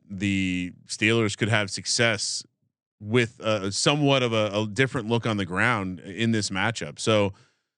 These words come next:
uh, if they're, they're able to have some sex, success there, maybe they can take some pressure off, off Kenny Pickett, 'cause it,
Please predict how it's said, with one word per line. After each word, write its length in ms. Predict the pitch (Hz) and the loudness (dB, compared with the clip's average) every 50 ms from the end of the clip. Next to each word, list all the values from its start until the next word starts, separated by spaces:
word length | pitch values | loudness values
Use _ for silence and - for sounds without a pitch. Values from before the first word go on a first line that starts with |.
| _ - | _ -2
uh, 160 | - 110 107 | 2 2 2
if 80 | 104 101 | 2 2
they're, 380 | 139 139 143 135 131 131 135 | 2 2 4 4 2 2 2
they're 260 | 123 139 156 170 175 175 | 4 4 4 6 4 4
able 160 | 170 170 165 | 4 4 2
to 80 | 151 | 2
have 180 | 143 147 139 123 | 2 2 0 -2
some 140 | - 123 107 | -4 -4 -2
sex, 280 | - 135 127 127 - - - | 0 2 2 2 0 -4 -6
success 480 | 113 - 127 104 - - 117 117 113 | -6 -4 -4 -2 0 2 2 2 2
there, 160 | - 113 98 | 0 -2 0
maybe 240 | 95 98 101 104 110 | 2 2 2 2 2
they 140 | 101 101 98 | 2 0 0
can 100 | 98 95 | -2 -4
take 220 | 92 98 95 87 | -4 -2 -4 -4
some 120 | - 85 85 | -4 -8 -8
pressure 360 | - 92 87 85 - - 85 | -4 -4 -4 -4 -4 -4 -6
off, 200 | 85 82 80 95 - | -6 -6 -8 -10 -10
off 160 | - 85 82 | -10 -10 -10
Kenny 220 | - - 98 85 80 | -8 -6 -6 -6 -6
Pickett, 340 | - - 90 82 85 80 - | -6 -6 -6 -6 -8 -8 -8
'cause 200 | - 90 82 90 | -8 -8 -6 -2
it, 200 | 98 117 120 | -2 -2 -2